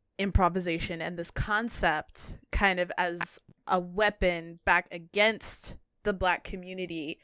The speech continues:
um, you brought up this really great point about police brutality and, um, the ways in which it can then, th-, this concept of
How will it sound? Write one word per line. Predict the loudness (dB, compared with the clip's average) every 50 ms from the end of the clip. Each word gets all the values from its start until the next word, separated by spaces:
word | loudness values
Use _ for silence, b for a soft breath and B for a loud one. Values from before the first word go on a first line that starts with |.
| b b b b b b
um, | -6 -6 -6 -6
you | -8 -8 -4
brought | 0 0 0 0
up | -2 -4
this | -6 -6 -6
really | -4 -2 0 0 0
great | 0 -2 -2 -2 -4
point | -6 -4 -4 -4 -2
about | 0 2 2 2 0 0 -4
police | -4 -4 -2 -2 -4 -4 -6
brutality | -6 -2 2 4 4 6 6 4 4 2 0 -2 -6 -10 B B B B B B
and, | 0 0 0 0 -4 -4 -2
um, | -2 0 0 -2 -4 -8 -14 -14
the | -8 -4 -4 -4
ways | -4 0 2 2 4 4 2 2 0 -2 -2 -2 -4 -6 -6 -6 -6
in | -6 -6 -6 -10 -10 -6
which | -2 0 2 2 2 2 0 0 -2 -2 -2 -4 -6 -10 _ _ _ _ _ _ _ _ _ _ 0
it | 2 2 2 2
can | 0 -2 -2 -2 -2
then, | 2 4 4 4 4 0 -4 -6 -6 -2
th-, | -2 -2 -2 -2
this | 0 0 2 2
concept | 4 2 2 2 0 -2 -6 -6
of | -8 -10